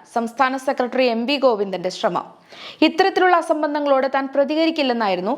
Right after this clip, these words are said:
എം വി ഗോവിന്ദൻ മാധ്യമങ്ങളോട് പറഞ്ഞത്. താൻ പോളിറ്റ് ബ്യൂറോയ്ക്ക് നൽകിയ പരാതി ചോർന്നതിന് പിന്നിൽ എം വി ഗോവിന്ദന്റെ മകൻ ശ്യാംജിത്താണെന്ന് പരാതി നൽകിയ വ്യവസായി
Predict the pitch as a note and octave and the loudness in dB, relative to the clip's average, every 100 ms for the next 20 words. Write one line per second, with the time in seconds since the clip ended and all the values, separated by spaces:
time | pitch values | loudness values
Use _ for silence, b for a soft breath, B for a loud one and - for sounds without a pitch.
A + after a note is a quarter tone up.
0 | B B A#3+ A#3+ C4+ B3 B3+ B3+ B3+ B3 | B B 0 2 2 4 2 0 -4 -2
1 | A#3+ A#3+ A#3+ B3+ A3+ F#3 F3 E3+ E3 D#3 | -2 -4 -4 -2 2 2 2 0 0 -4
2 | - - _ b b _ D#4+ E4 F#4 F4+ | -6 -14 _ b b _ 4 4 2 4
3 | D#4+ D#4+ C#4 D#4 D4+ D4 D4 C#4 B3+ C4 | 4 2 2 4 4 2 -2 -2 0 0
4 | C4 A#3 A#3 B3 C4+ C4 A#3 B3 C#4+ C#4+ | 0 2 2 -2 -4 0 0 0 0 -2
5 | C#4 F#3 F#3 C4+ B B - A#3 B3+ D#4+ | -2 -2 -2 -4 B B 0 2 2 2
6 | C#4 C#4 C4+ C4+ B3+ C#4+ A#3+ A#3 C4 C#4 | 4 2 0 -8 -6 -2 -2 0 -2 -6
7 | - C#4 C#4 E4 F4 E4+ A#3+ G3 E3+ G#3 | -4 0 2 0 -4 -2 -2 -2 -6 -8
8 | - _ - C4+ D4+ E4 E4 D#4 C#4+ C#4+ | -12 _ 2 2 2 0 0 0 0 0
9 | B3+ A#3+ A#3+ C4 | 0 0 0 0